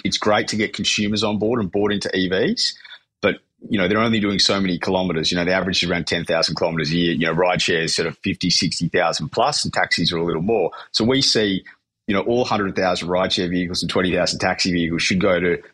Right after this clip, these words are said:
electric vehicles very, very quickly. Um, the economics are there with a little bit of support from the government, but not much. The multiplier effect that has, because obviously lots of people take Ubers and rideshare around, uh,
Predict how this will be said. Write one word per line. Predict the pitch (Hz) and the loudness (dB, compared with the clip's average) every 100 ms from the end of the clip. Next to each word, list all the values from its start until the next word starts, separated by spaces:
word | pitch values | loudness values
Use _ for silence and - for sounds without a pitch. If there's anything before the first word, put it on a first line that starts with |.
| _ - | _ -2
electric | 92 92 87 | 0 0 -2
vehicles | 95 90 85 78 | 0 0 0 -2
very, | 80 87 98 101 | -2 0 2 2
very | 92 82 | 0 -2
quickly. | - 101 - 82 202 - | -2 -4 -2 -2 -2 -2
Um, | 85 85 | -2 0
the | 90 | 2
economics | 104 104 98 87 - | 0 0 -2 -2 -2
are | 85 | 0
there | 95 | 0
with | 92 | 0
a | 87 | -2
little | 95 104 | 0 2
bit | 95 | 0
of | 85 | 0
support | - - 101 - | 0 0 -2 0
from | 87 | -2
the | |
government, | 82 107 160 190 | 0 0 0 -4
but | - | -2
not | 90 | 0
much. | 87 170 - - - - - - - | 0 0 0 -4 -6 -16 -20 -14 -4
The | 104 104 | -2 0
multiplier | 110 120 127 123 110 92 85 | 0 0 0 -2 0 0 0
effect | - 98 - | -2 -4 0
that | 76 - | -2 0
has, | 107 78 - | 0 0 -4
because | 95 - 85 98 | -6 -4 -2 -2
obviously | 90 92 92 | 0 0 0
lots | 92 92 | 0 -2
of | - | -2
people | 101 98 104 92 | -2 -2 -2 -2
take | - 85 | 0 -2
Ubers | - 107 113 101 | 0 0 2 0
and | 82 | 0
rideshare | 90 101 104 - 92 85 - | 2 2 0 0 0 0 -2
around, | 85 110 90 80 208 - - _ | 0 0 0 -2 -4 -8 -20 _
uh, | - | -2